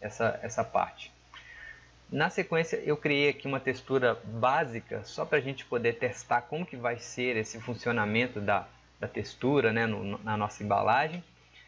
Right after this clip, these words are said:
E mais pra frente eu deixei também pra vocês aqui um lacinho pra gente poder fechar essa videoaula. Então vamos lá. Primeira coisa que eu preciso que vocês entendam é que a nossa embalagem,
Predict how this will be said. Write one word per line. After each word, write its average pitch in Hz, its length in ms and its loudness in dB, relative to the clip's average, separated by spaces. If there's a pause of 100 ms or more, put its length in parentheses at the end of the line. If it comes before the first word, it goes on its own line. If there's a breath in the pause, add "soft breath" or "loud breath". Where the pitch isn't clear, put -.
(220 loud breath)
E 175 160 0
mais 165 220 2
pra 165 120 2
frente 147 320 0
eu 156 60 0
deixei 151 320 2
também 120 340 2
pra 123 120 -2
vocês 117 420 0
aqui 113 320 0
um 123 160 2
lacinho 139 520 0
pra 120 160 -2
gente 131 200 -2
poder 143 420 2 (360)
fechar 127 460 2
essa 131 260 -2
videoaula. 123 500 0 (460 loud breath)
Então 135 100 -4
vamos 160 260 2
lá. 107 240 2 (440)
Primeira 190 280 4
coisa 170 220 0
que - 60 0
eu 160 60 6
preciso 139 600 0
que 131 80 0
vocês 123 340 2
entendam 117 520 2 (360)
é 123 200 0
que 139 320 -2 (200)
a 127 80 -2
nossa 156 280 0
embalagem, 117 680 2